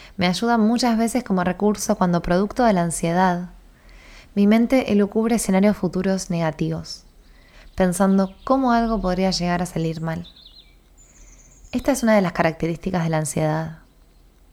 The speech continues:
uno de los síntomas a través de los cuales se expresa.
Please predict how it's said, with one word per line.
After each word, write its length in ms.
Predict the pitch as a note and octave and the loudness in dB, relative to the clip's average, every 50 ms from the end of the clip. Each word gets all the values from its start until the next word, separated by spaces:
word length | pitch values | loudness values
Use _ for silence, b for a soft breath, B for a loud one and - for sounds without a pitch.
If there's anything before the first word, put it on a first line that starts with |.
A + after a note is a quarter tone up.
| _ _ | _ _
uno 180 | - F#3 F#3 F#3 | -2 0 2 2
de 80 | F3+ F3 | 2 2
los 140 | F3 F3 | 0 0
síntomas 480 | - F#3+ F#3+ F#3+ F#3+ F#3 F3 F3 F3 - | 0 0 0 0 0 0 0 -2 -2 -4
a 60 | - - | -4 -2
través 220 | F3+ E3+ E3+ F3 | 0 0 2 2
de 80 | F3+ F3 | 0 0
los 120 | E3 - | -2 -2
cuales 240 | - - E3 E3 - | -2 -2 -2 -2 -2
se 80 | - | -8
expresa. 540 | - - - - E3 D#3+ D3+ - F#3 F#3+ - | -10 -12 -8 -6 -6 -4 -4 -6 -10 -10 -12